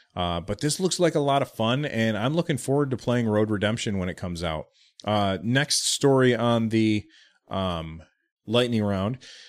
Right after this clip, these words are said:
is that there is another game coming to the Nintendo Switch that I've never played, but I am, I've always kind of been interesting, interested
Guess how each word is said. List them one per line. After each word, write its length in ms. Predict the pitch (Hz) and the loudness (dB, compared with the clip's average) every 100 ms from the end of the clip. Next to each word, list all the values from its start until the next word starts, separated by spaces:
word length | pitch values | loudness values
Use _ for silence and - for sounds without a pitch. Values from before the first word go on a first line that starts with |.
| - - | -4 4
is 500 | 131 123 120 104 101 | 8 8 6 2 2
that 440 | 117 117 110 110 | 4 4 0 2
there 220 | 117 113 | 4 4
is 180 | 104 104 | 4 0
another 340 | 98 135 226 | -2 -2 -2
game 300 | 92 90 69 | -4 -4 -6
coming 320 | 73 90 82 80 | -10 -8 -8 -8
to 100 | 85 | -8
the 100 | 82 | -8
Nintendo 440 | 80 78 82 73 | -8 -8 -6 -6
Switch 520 | - 85 82 - - 101 107 - | -6 -6 -6 -6 -8 -10 -14 0
that 280 | 123 123 117 | 4 4 4
I've 220 | 104 107 104 | -2 -4 -2
never 300 | 156 277 294 | 0 0 -2
played, 560 | - 90 76 78 104 | -2 -2 -2 -6 -2
but 280 | 117 117 - | 0 2 0
I 200 | 123 156 | -4 -4
am, 360 | 208 202 185 147 _ - | -2 -2 -2 -4 _ -4
I've 180 | 123 120 | -2 0
always 260 | 214 240 | 0 0
kind 420 | - - 135 151 | -4 -2 0 2
of 80 | 135 | 2
been 220 | 123 120 | 4 2
interesting, 760 | 117 123 123 107 - 107 101 98 - | 2 -2 -2 -4 0 0 0 -2 -2
interested 800 | 143 135 113 - 143 113 92 | 0 0 -2 2 4 4 2